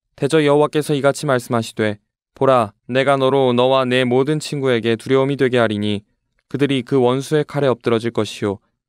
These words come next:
내 눈은 그것을 볼 것이며, 내가 온 유다를 바벨론 왕의 손에 붙이리니,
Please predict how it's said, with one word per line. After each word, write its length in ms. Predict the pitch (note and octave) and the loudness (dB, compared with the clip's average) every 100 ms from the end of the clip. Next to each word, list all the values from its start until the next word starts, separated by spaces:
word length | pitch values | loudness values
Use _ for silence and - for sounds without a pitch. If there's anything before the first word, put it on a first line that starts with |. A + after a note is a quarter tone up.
| _ | _
내 160 | - C3+ | -2 0
눈은 260 | C#3+ C#3+ C3+ | 2 0 -2
그것을 380 | C3+ C#3 C#3+ | 0 -2 -2
볼 180 | C#3+ C3 | -2 -2
것이며, 500 | B2 A2 - G#2+ G2 - _ _ _ | 0 -2 -2 -4 -4 -6 _ _ _
내가 220 | A#2 A#2+ | -2 0
온 260 | A#2 C3 C#3 | 2 0 0
유다를 400 | C3 B2+ A#2+ A2+ _ _ | 0 2 0 -2 _ _
바벨론 420 | - C3 C#3+ D#3 | -6 0 2 2
왕의 260 | D3 B2 B2+ | 2 0 -2
손에 280 | - D#3 C3+ | -4 -4 -4
붙이리니, 580 | A#2 - A2+ G#2+ G#2 | -6 -6 -2 -2 -2